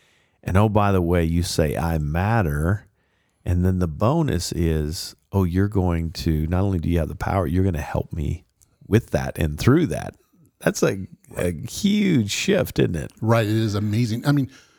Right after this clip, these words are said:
Speaker 2: and Paul is the perfect character for that when you look at that, because who, who was he before? He was Saul before, right? He was
Speaker 1: Yeah.
Speaker 2: out killing Christians. He was out murdering them and, and finding them and hunting them down. And now all of a sudden he becomes the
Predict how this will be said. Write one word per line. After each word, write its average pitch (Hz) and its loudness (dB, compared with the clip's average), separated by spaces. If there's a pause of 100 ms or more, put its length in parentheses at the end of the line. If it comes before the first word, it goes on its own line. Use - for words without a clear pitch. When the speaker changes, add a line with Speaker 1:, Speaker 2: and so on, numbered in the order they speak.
(120)
Speaker 2:
and 123 0
Paul 151 2
is 113 0
the 104 -4
perfect 110 -2
character 104 -2
for 110 -2
that 120 -2
when 113 0
you 113 0
look 110 0
at 113 -4
that, 120 0
because 113 -2 (360)
who, 160 4
who 127 2
was 143 2
he 143 -2
before? 123 -4
He 104 0
was 107 -4
Saul 104 -2
before, 92 -6
right? 98 -2
He 73 0
was - 4
Speaker 1:
Yeah. 104 0
Speaker 2:
out - -14
killing 113 -2
Christians. 101 -6
He 117 -2
was 110 -2
out 104 -4
murdering 110 -2
them 98 -4
and, 92 -8 (340)
and 110 0
finding 113 0
them 98 -2
and 90 -6
hunting 113 0
them 98 -2
down. 117 0
And 101 -2
now 107 0
all 110 0
of 107 -2
a - -4
sudden 110 -4
he 101 -2
becomes 104 -2
the - -12